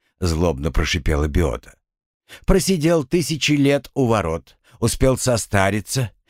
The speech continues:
и тут же начал плести интриги». Она пристально смотрела на старичка,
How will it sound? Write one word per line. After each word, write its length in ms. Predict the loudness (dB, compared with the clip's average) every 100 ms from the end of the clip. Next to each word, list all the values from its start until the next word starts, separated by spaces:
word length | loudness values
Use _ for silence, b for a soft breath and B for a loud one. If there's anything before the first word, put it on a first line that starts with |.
| b
и 180 | 0 0
тут 340 | 2 2 2 2
же 160 | 0
начал 440 | 2 0 0 -4 -2
плести 500 | 0 0 0 -2 0 -2
интриги». 600 | 0 0 0 -2 -10 -12 _ _ _ _ _ B B -4
Она 220 | 0 2
пристально 520 | 4 2 0 -2 -2
смотрела 580 | -2 -4 -4 -2 0 0
на 120 | -2
старичка, 720 | -2 -2 -2 -2 -2 -2 -2